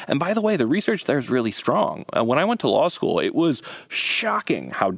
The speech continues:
well, not really shocking if you think about it, but really dramatic, the difference between the,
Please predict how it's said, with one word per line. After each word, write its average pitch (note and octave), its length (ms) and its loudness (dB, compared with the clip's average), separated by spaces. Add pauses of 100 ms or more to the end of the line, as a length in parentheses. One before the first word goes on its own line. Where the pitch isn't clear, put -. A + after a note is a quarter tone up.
(100)
well, D#3+ 140 2
not - 120 -2
really C#3+ 180 2
shocking F2+ 420 -2
if D#2+ 80 -8
you D#2 60 -12
think A2 180 -2
about - 220 -8
it, - 100 -8
but - 160 0 (480)
really E3 280 2
dramatic, G2 440 2
the F2+ 80 0
difference F2+ 300 -2
between F#2 280 -2
the, F2 120 -2